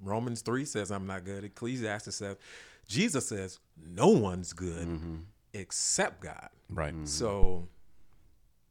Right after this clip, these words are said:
Speaker 1: we're, we're not good. So
Speaker 3: Right.
Speaker 1: we, we, and,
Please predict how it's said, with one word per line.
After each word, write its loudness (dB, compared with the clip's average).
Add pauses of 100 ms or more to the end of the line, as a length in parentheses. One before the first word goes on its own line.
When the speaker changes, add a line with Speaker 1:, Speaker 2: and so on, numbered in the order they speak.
(240)
Speaker 1:
we're, -6 (100)
we're 2
not 0
good. 2 (300)
So 2
Speaker 3:
Right. 6
Speaker 1:
we, 4 (100)
we, 4
and, -2